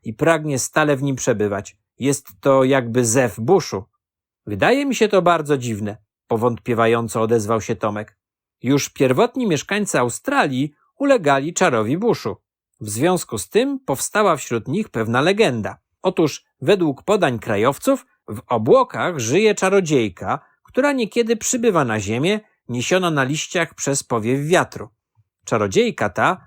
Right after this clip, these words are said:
nad obszarami buszu zwołuje naradę duchów. W tym czasie, snując niewidzialną nić, przywiązuje nią do siebie coraz więcej ludzi.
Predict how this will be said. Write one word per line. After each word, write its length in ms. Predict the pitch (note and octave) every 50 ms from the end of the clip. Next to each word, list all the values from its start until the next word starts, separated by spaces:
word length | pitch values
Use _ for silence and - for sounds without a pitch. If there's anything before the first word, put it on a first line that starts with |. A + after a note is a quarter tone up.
| _ -
nad 180 | B2 A#2+ A2 -
obszarami 580 | - - - - - A#2+ C3 G3 A3 G3+ C#3+ A2+
buszu 440 | G#2 B2 G3 G3 - - A#3 A3+ A3+ - _ _ _
zwołuje 540 | - C3 C#3 F3 B3+ A#3+ F#3 C3+ A#2 C3 E3+
naradę 420 | F#3 F3+ D#3+ A#2 G#2 G2+ A#2+ D3+
duchów. 460 | F3+ G#3+ F#3+ - - G#2 - - _ _ _ _ _ _ _ _ _
W 80 | _ _
tym 220 | - D4 B3 F3
czasie, 380 | - A2+ A2 A2+ - F#3+ G#3+ G3+
snując 540 | - - - F#3+ G3+ F#3+ D#3+ C#3+ C3 - C#3+
niewidzialną 640 | C3 B2 A2+ A2+ G#2+ C#3+ F#3 G3 F3 C3+ A2+ G#2
nić, 360 | G2+ G#2+ C3 A3 A3 - - _ _ _ _ _ _ -
przywiązuje 680 | - D4 C#4+ C4+ A#3 F#3 D#3 C3+ D3 G3 G#3 G3+ G3
nią 200 | G3 G3 F#3+ F3+
do 100 | D3 B2
siebie 380 | - - D#3+ E3 F3+ F3+ F3+ F3+ - _ _ _
coraz 360 | - D3 D3 F3 G#3 F#3 D3
więcej 400 | B2 A2+ G#2 G#2+ - - D#3 F#3
ludzi. 420 | A3 A#3 F3+ C3+ G2+ G#2 G2+ -